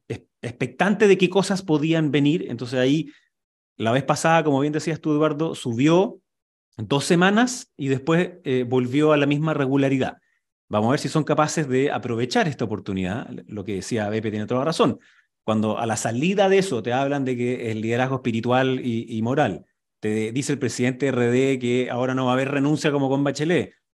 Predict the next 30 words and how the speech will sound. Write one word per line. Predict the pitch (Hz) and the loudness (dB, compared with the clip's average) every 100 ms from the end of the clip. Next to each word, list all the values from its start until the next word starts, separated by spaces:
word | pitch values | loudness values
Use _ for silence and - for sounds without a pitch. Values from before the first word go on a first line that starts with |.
| _ - | _ -10
eh, | 104 - | -8 -6
sale | - 143 | -2 0
la | 147 | 2
ministra | 143 147 147 143 | 2 0 0 -2
diciendo | 131 143 | -2 -2
que | 135 | -2
el | 127 | -2
problema | 123 123 147 175 | -2 -2 0 0
de | 175 | 0
salud | 165 147 160 | 0 -2 4
pública | 185 180 180 170 165 | 6 6 4 4 2
es | |
el | 160 127 | 0 -2
clítoris, | 190 170 143 180 - _ _ - | -2 -2 -2 -4 -8 _ _ -4
bueno, | 165 98 - _ _ _ _ - | -2 -4 -8 _ _ _ _ -8
eh, | 127 - | -6 -6
es | 131 | -4
como | 143 127 | -2 -2
que, | 113 117 120 | 0 -2 -2
bueno, | 151 117 90 | -2 -2 -4
te | - | -6
están | 127 143 143 | -2 0 2
haciendo | 160 147 | 2 2
lo | 143 127 | 2 2
posible, | 127 - 220 220 | -2 0 0 2
digamos, | 214 208 214 202 | 2 2 -2 -2
porque | 151 - 147 | -6 -4 -4
<laughs> | - 180 | -2 -2
esa | 165 180 | -2 0
capitalización | 160 143 135 131 - 123 - 180 202 | 0 0 0 -2 -4 -4 0 2 0